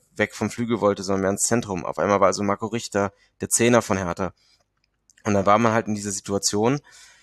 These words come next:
dass er als Zehner und als Kapitän, äh, spielte und es funktionierte aber sportlich nicht.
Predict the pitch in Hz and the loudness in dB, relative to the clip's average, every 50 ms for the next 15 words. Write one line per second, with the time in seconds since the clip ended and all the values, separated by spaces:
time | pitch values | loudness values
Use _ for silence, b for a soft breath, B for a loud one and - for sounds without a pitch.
0 | B B _ - 98 - - - 104 82 73 - - - - 117 113 123 127 127 | B B _ -6 -4 -2 0 2 2 2 0 0 -2 -2 0 2 2 4 4 4
1 | 117 98 101 104 - - - 104 - 101 - - 107 107 110 110 107 - - - | 4 4 2 0 0 -2 -4 -4 -4 -6 -6 -4 -2 0 0 0 -2 -2 -6 -8
2 | - 98 104 98 98 - - - - - 107 120 - 135 123 76 95 113 - - | -6 -4 -4 -4 -4 -6 -8 -12 -12 -10 -10 -6 -4 -2 -2 0 -2 -2 -2 -4
3 | 127 107 - - 113 151 175 - 101 76 92 98 - - - 98 95 - 92 - | -4 -4 -2 2 2 2 2 2 2 0 0 0 -4 -4 -4 -4 -4 -4 -6 -8
4 | 92 90 87 - - | -6 -6 -6 -8 -12